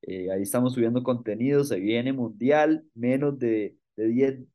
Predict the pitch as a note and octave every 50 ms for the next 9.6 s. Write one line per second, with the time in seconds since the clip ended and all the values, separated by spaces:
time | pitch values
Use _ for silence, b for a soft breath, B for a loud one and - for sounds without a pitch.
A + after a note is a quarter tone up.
0 | _ _ _ _ - A2+ A2 A2 A2+ C#3+ D3 D3 C#3+ D3 C#3+ C#3 C#3+ D3 D3+ D3
1 | A#2 - B2 A2+ G#2 G#2 G#2 G#2+ G#2+ A2 B2 D3 E3 E3+ E3+ - A#2+ C#3 C3+ D3
2 | C#3+ D3 D3+ D#3 D#3+ D#3 - B2+ - - C3 C3 C3+ C3 C3+ - C#3+ D3+ C#3+ _
3 | - - - - G2+ F#2+ G2+ - - G#2 G2+ - A#2+ B2+ C#3 D#3 D3+ - - B2
4 | A2+ G#2+ - - - C#3+ D3+ E3+ F3+ F3+ - B2 A2+ A#2 - - A#2 G#2+ G#2 A2
5 | B2 C#3 D#3 E3 F3 E3+ D#3+ C#3+ B2+ - A#2 A2 G#2 G2+ G#2+ B2 D3 E3+ F#3 G3
6 | G3 - _ _ _ _ _ _ _ _ - - D3+ E3 E3+ E3+ E3+ - D3+ D3+
7 | C#3+ E3 E3 E3 - B2 A2 A2+ - C#3+ D3 D3 C#3 C3+ C3+ - C#3+ C#3 C#3 C3+
8 | C3+ C3 C3 B2+ B2+ C3 B2+ - - _ - B2 A#2 G#2 - - C3 B2+ B2+ B2
9 | - B2 A2+ G#2 - - B2+ C3 C#3+ C#3+ C#3+